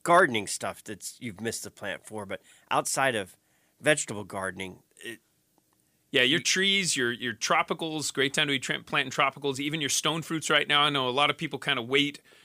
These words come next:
Speaker 2: for, uh, the, the bare root season so they can get a cheaper tree, big tree. And that's, that's, that's good. There is a percentage of people that may not figure out how to plant those well, and they die.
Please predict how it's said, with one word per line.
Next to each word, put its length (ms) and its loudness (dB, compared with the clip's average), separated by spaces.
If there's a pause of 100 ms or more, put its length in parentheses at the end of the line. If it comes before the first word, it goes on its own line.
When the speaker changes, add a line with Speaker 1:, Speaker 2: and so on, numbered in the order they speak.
Speaker 2:
for, 800 2
uh, 400 0
the, 420 -4
the 60 -8
bare 260 4
root 220 -2
season 360 0
so 140 -2
they 60 -2
can 120 -10
get 140 -2
a 60 -10
cheaper 280 -6
tree, 200 -2
big 240 -2
tree. 240 -6 (340)
And 160 2
that's, 220 4
that's, 380 0
that's 300 0
good. 540 0
There 260 2
is 220 0
a 80 0
percentage 540 -2
of 80 -10
people 340 -4
that 180 0
may 200 0
not 200 2
figure 300 -2
out 140 -2
how 100 4
to 80 0
plant 320 0
those 220 -2
well, 280 4
and 160 0
they 100 6
die. 440 4